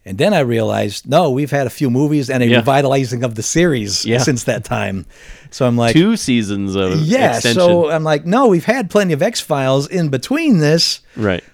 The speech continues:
Speaker 1: So, uh, why not try something new with it? It's, it's not like it's been, uh,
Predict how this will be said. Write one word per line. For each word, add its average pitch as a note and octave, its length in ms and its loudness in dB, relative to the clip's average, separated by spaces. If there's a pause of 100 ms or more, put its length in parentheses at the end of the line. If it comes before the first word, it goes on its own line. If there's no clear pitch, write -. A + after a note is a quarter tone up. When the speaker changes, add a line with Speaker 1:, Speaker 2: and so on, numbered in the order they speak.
Speaker 1:
So, G3+ 320 -4
uh, F#3+ 260 -2
why A3 220 0
not C#4 240 -2
try D#3 180 2
something G#2+ 400 -2
new G2 140 -2
with F#2 220 -2
it? E2+ 160 -10
It's, G#2+ 180 -8
it's - 240 -8
not D#3 220 -2
like C#3+ 260 -2
it's - 380 -8 (320)
been, A#2+ 420 0 (800)
uh, A#2+ 100 -12